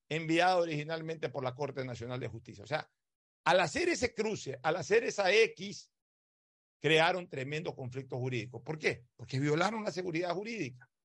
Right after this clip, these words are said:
por no hacer las cosas correctamente, como dice la ley y la Constitución,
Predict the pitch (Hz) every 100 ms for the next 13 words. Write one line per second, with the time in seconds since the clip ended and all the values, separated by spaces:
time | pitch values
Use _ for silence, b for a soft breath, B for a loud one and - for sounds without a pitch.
0 | _ _ 170 160 190 202 208 202 185 190
1 | 190 185 190 165 165 190 214 160 127 123
2 | _ _ - 151 143 185 175 190 185 190
3 | 190 180 185 175 175 202 214 151